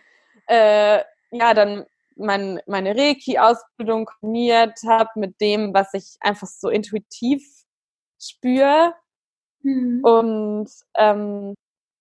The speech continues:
Speaker 1: das ist meistens ja, dass dann, dann Menschen auf mich zukommen, die schon total mit sich selbst irgendwie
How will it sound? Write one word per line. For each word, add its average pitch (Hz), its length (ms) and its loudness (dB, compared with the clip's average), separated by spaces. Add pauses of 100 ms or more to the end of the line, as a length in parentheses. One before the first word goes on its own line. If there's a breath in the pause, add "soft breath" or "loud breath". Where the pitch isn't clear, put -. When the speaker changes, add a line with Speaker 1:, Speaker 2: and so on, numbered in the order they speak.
(180)
Speaker 1:
das 226 180 -2
ist 233 180 -4
meistens 226 460 0
ja, 233 180 2
dass 208 140 -6 (120)
dann, 214 300 0 (320)
dann 214 200 0
Menschen 220 360 -4
auf 214 200 -4
mich 214 220 -12
zukommen, 202 540 -6
die 196 260 -8 (1700)
schon 220 440 0 (200)
total 214 500 2
mit 220 200 -4
sich - 180 -16
selbst 214 560 0
irgendwie 202 360 -8